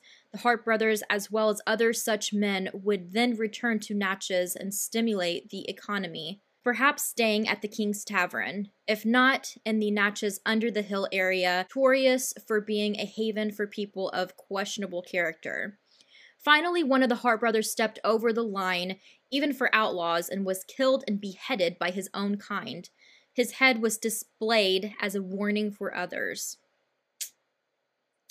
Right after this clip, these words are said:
Man. However, with the invention of the steamboat, which would tra-, which could travel up and down the river as well, the need for this dangerous travel along Natchez Trace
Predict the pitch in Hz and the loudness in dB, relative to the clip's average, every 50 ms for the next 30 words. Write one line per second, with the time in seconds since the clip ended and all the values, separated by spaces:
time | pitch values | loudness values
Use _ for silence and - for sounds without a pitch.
0 | - _ _ _ _ _ _ _ _ _ _ _ _ - - 254 262 - - 196 | -20 _ _ _ _ _ _ _ _ _ _ _ _ -10 -8 -8 -8 -8 -10 -12
1 | 196 _ _ _ _ _ _ _ _ _ _ _ _ _ _ _ _ _ _ _ | -16 _ _ _ _ _ _ _ _ _ _ _ _ _ _ _ _ _ _ _
2 | - - 302 285 285 - 294 285 302 330 311 285 240 240 240 240 247 240 233 233 | -4 0 2 4 4 4 4 4 4 4 4 6 4 4 4 2 2 2 2 4
3 | 208 262 277 285 277 302 294 277 254 - 226 196 185 208 208 - - 247 262 269 | 2 2 2 0 -2 -2 -2 -2 0 -2 -2 -2 -2 -2 -4 -2 -2 0 0 2
4 | 262 214 240 240 240 240 233 208 202 220 214 - - 214 208 208 - - 240 226 | 4 4 4 4 4 2 0 0 -2 -2 0 0 0 -2 -2 -2 -4 -4 -2 -2
5 | 226 - - _ - 233 233 - - - 370 - - - - 233 202 180 185 196 | -2 -2 -4 _ -2 -2 -2 -2 -4 -4 -4 -4 -4 -4 -2 -2 -2 -2 -2 -4
6 | - 214 208 214 196 196 190 180 185 185 180 180 170 175 185 151 156 185 190 185 | -6 -6 -6 -6 -4 -4 -4 -4 -4 -4 -4 -4 -4 -2 -2 -2 -2 -2 -4 -4
7 | - _ - 254 254 208 190 180 180 202 202 - - _ _ _ _ - 208 254 | -6 _ 0 2 2 2 2 0 -2 -4 -6 -10 -20 _ _ _ _ 0 4 6
8 | 254 254 269 285 302 320 277 - 269 254 208 233 226 - - - 208 196 226 226 | 6 6 6 4 2 -2 -2 -2 -2 0 0 0 0 -2 -4 -4 -4 -2 0 2
9 | 240 254 269 254 262 269 269 277 269 - - - 233 208 208 196 190 190 196 185 | 2 2 2 0 0 0 0 0 -2 -4 -6 -2 0 0 0 0 -2 -2 -2 -2
10 | - 190 190 190 185 190 196 196 196 196 196 - - 196 196 196 190 202 208 - | -2 -4 -4 -2 -2 0 0 2 0 0 -2 -4 -6 -4 -2 0 0 0 0 -2
11 | - 208 208 - - - - 208 180 185 185 185 | -4 -4 -4 -4 -8 -4 -2 0 0 0 0 -4